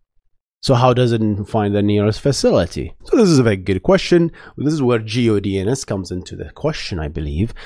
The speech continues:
where it will serve you an I P address that is closest to you.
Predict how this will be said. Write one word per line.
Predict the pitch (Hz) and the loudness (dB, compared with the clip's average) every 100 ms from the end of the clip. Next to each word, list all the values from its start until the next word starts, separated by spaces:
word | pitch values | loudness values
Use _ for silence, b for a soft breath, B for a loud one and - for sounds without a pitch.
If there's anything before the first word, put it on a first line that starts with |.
| B B | B B
where | - 110 113 113 | 0 4 4 4
it | 135 | 2
will | 120 120 117 | 2 4 2
serve | - - 156 180 | -2 2 4 4
you | 185 185 190 B B B - | 2 2 0 B B B -6
an | 117 107 - | 0 0 0
I | 120 160 | 2 2
P | - 185 175 - | 2 0 0 -2
address | 156 160 160 165 160 | -4 -2 0 0 0
that | 110 107 107 | 2 2 2
is | 107 | 0
closest | - - 110 104 101 92 - | -2 2 2 2 -2 -8 -6
to | - | -4
you. | 95 95 107 78 - | -2 2 2 0 -6